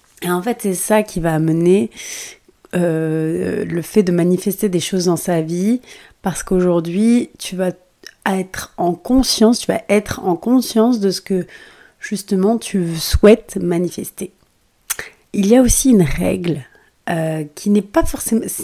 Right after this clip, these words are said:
ce n'est même pas un outil, mais c'est quand même une règle à, à savoir et à, à avoir pour pouvoir manifester correctement. C'est que l'univers, ce qui nous entoure,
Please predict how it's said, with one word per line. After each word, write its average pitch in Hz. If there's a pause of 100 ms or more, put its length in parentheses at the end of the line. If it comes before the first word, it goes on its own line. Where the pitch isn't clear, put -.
ce -
n'est 190
même 233
pas 311
un 220
outil, 214
mais 240
c'est 190
quand 208
même 233
une 185
règle 190
à, 165
à 160
savoir 180 (720)
et 185
à, 160
à 170
avoir 160 (400)
pour 190
pouvoir 190
manifester 180
correctement. 175 (1400)
C'est -
que -
l'univers, 185 (380)
ce -
qui 214
nous 185
entoure, 180